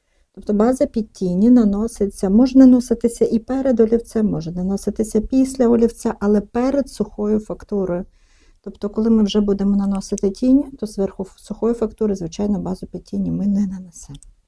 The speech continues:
Угу. Дивись, що можна з олівцем робити. Олівцем можна підтягувати пальчиком край.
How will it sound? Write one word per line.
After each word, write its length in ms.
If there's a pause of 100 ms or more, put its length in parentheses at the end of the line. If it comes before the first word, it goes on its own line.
(120)
Угу. 280 (460)
Дивись, 480
що 120
можна 300
з 60
олівцем 440
робити. 320
Олівцем 540
можна 300
підтягувати 1000
пальчиком 840
край. 360